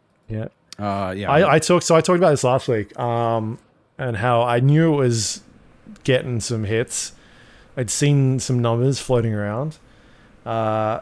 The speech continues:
Speaker 1: and I was like, "We should play this." And then I
Speaker 2: Yep.
Speaker 1: looked up some videos and was like, "Oh, it's, it's a TikTok game." Uh, and, and then that was, I played Diablo four all weekend.
Speaker 2: Uh, so explain the TikTok game thing to me, I guess.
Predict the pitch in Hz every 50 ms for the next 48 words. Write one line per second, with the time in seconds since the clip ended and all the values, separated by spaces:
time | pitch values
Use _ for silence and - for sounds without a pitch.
0 | - - 127 123 120 120 107 104 123 110 117 151 156 170 165 - 170 185 175 135
1 | 113 101 98 - - - - - - 120 120 127 127 117 123 143 139 - 139 131
2 | 127 - 120 110 104 123 135 139 160 185 196 214 233 220 143 127 117 117 113 104
3 | 110 117 113 110 110 110 - _ _ _ _ _ _ _ _ _ _ _ _ _
4 | - 135 120 - - - - - - 104 - - - 143 127 - 131 113 - -
5 | 107 101 95 92 92 - - - - - - - - - - - - - - -
6 | 117 110 107 104 104 107 101 101 104 101 101 110 117 110 107 107 107 104 104 104
7 | 104 107 107 104 95 87 - - - - - 107 - - 117 104 98 92 110 101
8 | 95 104 98 - - 113 104 98 95 95 98 95 90 - 98 95 92 - - _
9 | _ _ - - _ _ _ _ - - - - - _ _ _ _ - - -
10 | 120 131 135 139 139 135 139 135 131 - - 156 151 147 160 165 - - 202 202
11 | 202 220 226 220 214 185 151 156 - - 175 170 170 - 151 117 92 - 107 101
12 | 87 87 85 78 - 90 85 85 85 85 82 80 78 71 76 90 110 160 170 -
13 | - - - -